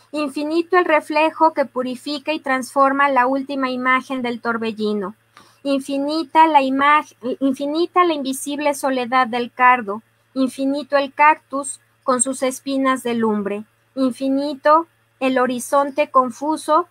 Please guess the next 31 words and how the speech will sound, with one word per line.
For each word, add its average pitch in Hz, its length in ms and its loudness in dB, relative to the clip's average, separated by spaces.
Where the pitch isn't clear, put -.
con 254 200 2
su 233 240 -2
resplandor 240 680 0
de 233 140 -4
luz". 190 420 -2
En 330 180 0
ese 453 240 2
sentido, 269 680 -2
según 285 400 -2
Bertrand 339 420 0
Westphal, 226 440 -4
es 349 260 0
ahí 392 180 2
donde 285 260 0
surge 277 380 -2
el 269 100 -2
espacio 254 480 -2
desterritorializado, 226 1300 -4
ya 320 140 2
que 381 160 0
se 370 120 -2
encuentra 302 720 0
en 254 200 -4
ese 311 240 -4
intermedio 269 880 -2
que 262 140 -4
nadie 330 400 0
se 320 120 -2
ha 285 40 8
apropiado 262 640 -2
oficialmente. 220 880 -6